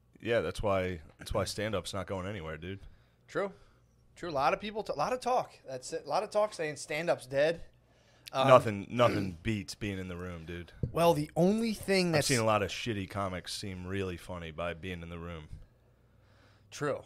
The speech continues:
Speaker 2: But the only thing that sucks is, like, your special, your people's hopes of, like,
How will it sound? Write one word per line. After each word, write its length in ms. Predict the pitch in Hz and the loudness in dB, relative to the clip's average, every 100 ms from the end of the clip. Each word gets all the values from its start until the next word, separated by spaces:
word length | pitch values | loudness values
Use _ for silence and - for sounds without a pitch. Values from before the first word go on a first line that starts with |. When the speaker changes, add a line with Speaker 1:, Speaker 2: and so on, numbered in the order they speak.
| - _ - | -16 _ -16
Speaker 2:
But 100 | 117 | -8
the 100 | 123 | -4
only 180 | 156 | -4
thing 140 | 165 165 | -6 -8
that 140 | 127 | -8
sucks 320 | - 127 139 117 | -6 -6 -6 -10
is, 140 | 110 | -14
like, 160 | 113 113 | -14 -12
your 100 | 117 | -14
special, 540 | - 120 - 117 117 | -8 -8 -6 -10 -12
your 220 | 123 123 - _ - | -12 -12 -14 _ -18
people's 340 | 135 135 127 | -14 -12 -10
hopes 340 | - 123 123 - | -8 -8 -8 -10
of, 200 | 123 117 | -8 -8
like, 320 | 117 110 | -8 -10